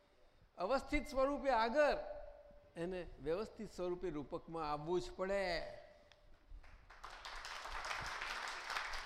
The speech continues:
સાહેબે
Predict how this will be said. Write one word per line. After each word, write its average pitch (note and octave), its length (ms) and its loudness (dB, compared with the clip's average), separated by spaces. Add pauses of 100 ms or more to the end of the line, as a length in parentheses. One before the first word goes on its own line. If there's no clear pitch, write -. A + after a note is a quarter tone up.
(1800)
સાહેબે C#4+ 840 8